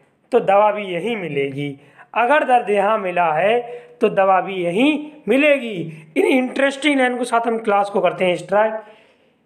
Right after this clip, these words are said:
ठीक है, यहाँ पर आप देख पा रहे होंगे, पहला यहाँ पर question दे रखा है, सबसे important question है ये कि चुंबक के, चुंबकत्व के परमाणुीय मॉडल की व्याख्या कीजिए।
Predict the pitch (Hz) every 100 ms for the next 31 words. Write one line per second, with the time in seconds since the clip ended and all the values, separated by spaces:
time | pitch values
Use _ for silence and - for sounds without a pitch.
0 | _ 233 240 214 208 233 254 247 226 240
1 | 240 233 233 226 240 - 202 233 285 254
2 | 220 214 220 220 196 - 208 175 185 185
3 | 180 165 202 - - - - - _ -
4 | - 262 277 277 320 302 240 - 254 269
5 | 277 220 196 196 165 151 131 131 127 -
6 | _ _ _ _ _ _ _ _ _ -
7 | - - _ - 156 156 - _ _ _
8 | 226 151 233 233 247 269 262 202 165 -
9 | - - - _ _ - 254 262 294 294
10 | 285 269 220 156 156 156 - _ _ _
11 | _ _ _ _ _ - 240 240 233 240
12 | 247 254 285 247 220 226 269 277 247 196
13 | 151 156 - - 156 180 226 - 277 247
14 | 202 147 143 139